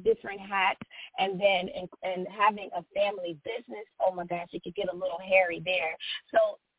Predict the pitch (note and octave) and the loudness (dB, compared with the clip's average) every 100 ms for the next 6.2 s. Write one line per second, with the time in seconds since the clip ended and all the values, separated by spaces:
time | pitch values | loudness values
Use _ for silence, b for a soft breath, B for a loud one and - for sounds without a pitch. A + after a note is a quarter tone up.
0 | _ B3 D4+ D4+ - C#4 - F3+ E3 - | _ -12 -12 -12 -16 -10 -4 -4 -4 -14
1 | F#3 B3 B3 A3 G3+ F#3 - F3+ F#3 F#3 | -12 -4 -2 -2 -6 -8 -2 -2 -2 -14
2 | F3+ F3+ F#3 G3 F3+ _ - B3+ A#3+ - | -14 -12 -12 -12 -16 _ -8 -6 -6 -8
3 | A#3+ A3+ G#3 G#3 - - F3 F3 G#3+ B3+ | -4 0 0 0 -8 -6 -4 0 0 0
4 | - b b - F#3 G3 A3 F3+ F3 G#3 | -2 b b -2 0 0 -2 -2 -2 -2
5 | F#3+ F3 E3+ F#3+ G3 F#3 F3+ - G#3+ G3 | -4 -6 -4 0 0 0 -6 -2 0 0
6 | - - | 0 -4